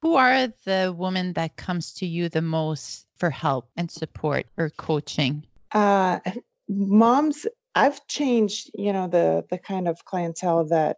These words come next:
Speaker 2: I, I market myself
Speaker 1: Mm-hmm.
Speaker 2: to. Uh, back in the day, so y-, I'm transitioning from,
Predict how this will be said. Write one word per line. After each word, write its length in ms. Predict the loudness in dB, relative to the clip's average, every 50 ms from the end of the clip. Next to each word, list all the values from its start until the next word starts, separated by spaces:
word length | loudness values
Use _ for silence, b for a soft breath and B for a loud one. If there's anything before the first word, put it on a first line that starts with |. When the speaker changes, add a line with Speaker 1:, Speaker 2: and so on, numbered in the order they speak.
| _ -6
Speaker 2:
I, 280 | -4 -2 -2 0 -2 -2 _ _ _ _ _ _ _ _ -4
I 80 | -2
market 640 | 0 0 2 0 0 0 -2 -4 -6 -6 -6 _ -16 -20 _ _ _ _ _ _
myself 420 | -4 0 2 2 4 4 2 2 0
Speaker 1:
Mm-hmm. 220 | -2 -4 -6 -6
Speaker 2:
to. 80 | -6 -6 -8 _ -8
Uh, 300 | -6 -4 -4 -4 -6 -6 -8 -4 2
back 300 | 4 6 6 6 4 2
in 100 | 0 2
the 100 | 2 2
day, 460 | 2 4 4 4 6 6 6 4 2
so 280 | 0 -2 -4 -2 -2 0
y-, 200 | 0 -2 -2 -4 -4 -2
I'm 180 | -2 -2 -2
transitioning 680 | -4 -2 -4 -4 -2 -4 -6 -4 0 0 2 2 0 -2 _ -2
from, 480 | -2 0 0 0 -2 -4 -4 -6 -8